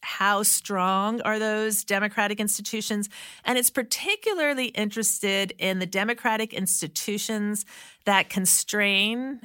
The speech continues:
and restrain executive power. So in some ways, one way to think about this is when the founding fathers formed America's democracy, one of the things they were most worried about was that a king would emerge here in the United States.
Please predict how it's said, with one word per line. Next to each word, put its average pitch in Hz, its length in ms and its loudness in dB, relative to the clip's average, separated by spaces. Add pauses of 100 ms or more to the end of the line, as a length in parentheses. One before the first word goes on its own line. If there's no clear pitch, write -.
(120)
and 185 160 0
restrain 185 960 0
executive 151 840 -4
power. 123 580 -8
So 240 180 4
in 247 80 0
some 339 320 4
ways, 302 220 4
one 254 120 0
way 262 140 2
to 226 80 -2
think 220 260 0
about 175 280 0
this 165 200 2
is 170 140 -4
when 180 160 0
the 165 60 -4
founding 247 480 2
fathers 202 840 2 (220)
formed 220 800 0 (160)
America's 202 720 2
democracy, 156 680 -2
one 175 160 0
of 240 80 2
the 233 60 -2
things 214 580 0
they 190 160 0
were 180 140 0
most 226 420 0
worried 196 360 0
about 139 440 -4
was 190 200 0
that 220 140 2
a 226 40 -2
king 294 320 -2
would 247 160 2
emerge 143 640 -2 (120)
here 196 160 0
in 185 80 2
the 185 60 0
United 160 260 2
States. 147 400 -2